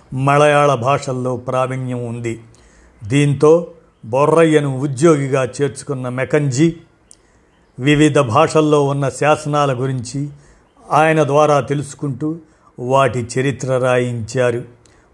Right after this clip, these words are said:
బొర్రయ్యను ఎంతగానో ఆదరించిన మెకంజీ తన ఆస్తిలోని కొంత భాగాన్ని కూడా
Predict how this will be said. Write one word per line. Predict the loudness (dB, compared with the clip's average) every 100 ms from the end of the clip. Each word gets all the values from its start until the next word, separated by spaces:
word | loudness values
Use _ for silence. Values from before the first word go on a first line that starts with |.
| -2
బొర్రయ్యను | 2 4 4 4 4 2
ఎంతగానో | -2 -2 0 2 2 0 0 0
ఆదరించిన | 2 0 -4 -6 -6
మెకంజీ | -4 -2 -2 -2 -2 -2 -2 -8 _ _ _ _ _
తన | 0 2
ఆస్తిలోని | 4 4 2 0 0 6 6 4
కొంత | -2 -6 -4
భాగాన్ని | -8 -2 0 2 2 0
కూడా | -6 -4 -4 -6